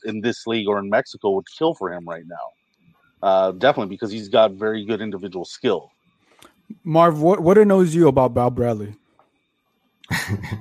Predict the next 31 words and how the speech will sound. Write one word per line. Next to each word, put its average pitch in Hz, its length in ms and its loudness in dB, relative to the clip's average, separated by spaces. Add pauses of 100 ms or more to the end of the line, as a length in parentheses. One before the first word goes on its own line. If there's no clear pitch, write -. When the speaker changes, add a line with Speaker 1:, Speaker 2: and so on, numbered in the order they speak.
(160)
Speaker 1:
Uh, - 240 -6
nothing 139 440 0
really. 131 420 4
I 123 60 -4
mean, 127 180 -2
I 156 60 4
have 165 120 2
nothing 139 300 0
against 107 420 -6
Bob 104 280 6
Bradley. 95 580 0 (160)
I 107 40 -14
mean, 101 240 -12
personally, 95 600 -6 (800)
you 107 100 -6
know, 101 180 -2
he's 107 200 -8
shown 127 320 0
that, 101 300 2 (540)
again, 104 480 0
at 101 140 -4
the 98 60 -10
concacaf 120 680 0
level, 127 520 0
you 117 100 -10
know, 107 320 -6
he's 107 140 -10
a 107 60 -2
really 104 300 -6
good 117 220 -4
coach. 131 480 0